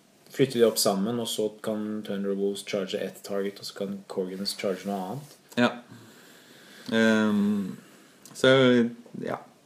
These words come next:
Speaker 2: det kommer litt an på. Jeg tenker Horse Raiders, eh, regiment kan også ha en rolle ved at du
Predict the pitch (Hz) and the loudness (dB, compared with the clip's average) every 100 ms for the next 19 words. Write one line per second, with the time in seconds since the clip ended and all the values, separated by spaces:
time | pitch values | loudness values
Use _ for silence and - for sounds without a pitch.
0 | - - 117 104 104 78 - 92 117 117 | -8 -4 0 2 0 -2 -4 -4 2 2
1 | 113 - 87 82 87 87 95 95 - 107 | 4 4 4 4 0 2 2 0 2 2
2 | 104 98 98 92 90 - - 101 101 95 | 4 2 2 0 -2 -4 -6 -2 -2 -2
3 | 90 90 95 87 85 113 87 - 95 | -2 0 2 2 2 0 0 0 -2